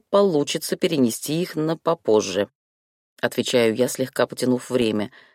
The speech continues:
за определенную компенсацию недополученного дохода. Конечно. Посчитай, сколько ты хочешь. Четыре дополнительных ночи в отеле. Думаешь, этого будет достаточно?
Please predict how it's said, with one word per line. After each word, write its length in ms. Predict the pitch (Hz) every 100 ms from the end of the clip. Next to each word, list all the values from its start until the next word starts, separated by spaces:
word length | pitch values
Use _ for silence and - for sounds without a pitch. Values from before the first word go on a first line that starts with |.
| _ _ _ _ _ _ _
за 280 | - 247 269
определенную 600 | 269 254 233 233 190 165
компенсацию 760 | - 160 170 165 202 202 165 151
недополученного 840 | 151 147 147 156 151 156 151 135
дохода. 520 | 131 127 - 98 - - _ _ _ _ _ _ _ _ _ _ _ _ _ _ -
Конечно. 640 | 254 226 151 - 160 - _ _ _ _ _
Посчитай, 480 | - 220 254 226 165
сколько 360 | 143 - 147 -
ты 100 | 143
хочешь. 480 | - 135 - - - _ _ _ _ _ _ _ _ -
Четыре 320 | - 277 277
дополнительных 680 | 190 185 190 202 190 180 -
ночи 260 | 185 -
в 80 | 165
отеле. 440 | 165 139 123 123 - _ _ _
Думаешь, 440 | - 151 160 151 160
этого 200 | 160 156
будет 400 | 151 160 147 -
достаточно? 720 | - 170 269 302 247 - 139